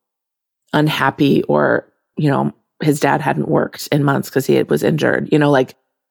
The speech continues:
that level of perfectionism and what, what other people think of us. And, and then my mom and my Grammy, who kept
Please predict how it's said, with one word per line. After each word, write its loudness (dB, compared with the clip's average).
that 0
level 4
of 2
perfectionism 0
and -2
what, 2
what 0
other 2
people -2
think -2
of 0
us. -2
And, -4
and 2
then 2
my 2
mom 2
and 2
my 2
Grammy, 2
who -2
kept -4